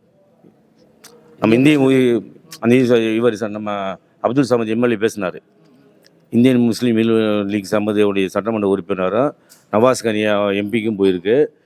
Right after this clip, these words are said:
அப்ப இப்போ அவர் சேர்மனா இருக்காரு. வேலுமுருகன் எம் எல் ஏ பேச-, மே-, அவங்க பேசும்போது மைக் ஆஃப் பண்ணாங்க. சபாநாயகர்கிட்ட கொடுத்து பெட்டிஷன் கொடுத்துருக்காங்க, "எங்களுக்கு பேசுறதுக்கு நீங்க அனுமதி கொடுங்க, திருப்பூணத்துல இப்படி பிரச்சனை இருக்குன்னு" சொல்லி அவங்க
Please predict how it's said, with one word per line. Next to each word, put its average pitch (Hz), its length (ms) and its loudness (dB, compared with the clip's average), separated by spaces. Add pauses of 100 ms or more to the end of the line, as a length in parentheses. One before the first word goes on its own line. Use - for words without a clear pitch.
(200)
அப்ப 95 160 -2
இப்போ 110 200 2
அவர் 104 180 2
சேர்மனா 113 360 0
இருக்காரு. 95 300 -2 (460)
வேலுமுருகன் 123 540 0
எம் 110 80 -6
எல் 113 140 -2
ஏ 113 120 0
பேச-, 107 340 -4
மே-, 110 320 -4
அவங்க 107 220 -4
பேசும்போது 113 440 -2
மைக் 101 200 -4
ஆஃப் 95 140 -4
பண்ணாங்க. 95 280 -2 (100)
சபாநாயகர்கிட்ட 120 520 0
கொடுத்து 113 220 -10
பெட்டிஷன் 113 260 -6
கொடுத்துருக்காங்க, 104 380 -8 (480)
"எங்களுக்கு 101 220 -2
பேசுறதுக்கு 120 440 2
நீங்க 101 120 -4
அனுமதி 110 240 -2
கொடுங்க, 101 400 -4
திருப்பூணத்துல 104 500 -4
இப்படி 87 180 -20
பிரச்சனை 98 260 -6
இருக்குன்னு" 87 320 -10
சொல்லி 113 160 -2 (540)
அவங்க 107 200 4